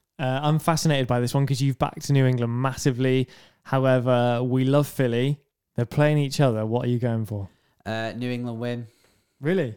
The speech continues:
Speaker 2: Yeah, I, yeah, Philly, they're doing okay, but I think New England, the, the train ain't stopping. I think it'll be three two, a high-scoring game as well.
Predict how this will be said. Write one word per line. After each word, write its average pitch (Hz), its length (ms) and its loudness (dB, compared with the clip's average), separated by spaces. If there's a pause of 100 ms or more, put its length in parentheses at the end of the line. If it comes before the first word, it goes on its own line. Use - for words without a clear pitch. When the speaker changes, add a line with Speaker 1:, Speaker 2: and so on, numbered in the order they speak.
Speaker 2:
Yeah, 113 380 -6
I, 104 260 -8
yeah, 147 340 -6
Philly, 160 400 -8
they're 139 240 -8
doing 151 260 -8
okay, 139 460 -6
but 120 220 -6
I 113 100 -6
think 120 240 -10
New 113 160 -8
England, 107 420 -8
the, 101 420 -10
the 101 140 -10
train 123 380 -8
ain't 113 180 -10
stopping. 104 480 -10 (480)
I 107 160 -4
think 104 320 -12
it'll 110 80 -10
be 101 80 -12
three 101 300 -8
two, 98 320 -10
a - 20 -10
high-scoring 92 500 -14
game 90 280 -16
as - 120 -20
well. 95 100 -18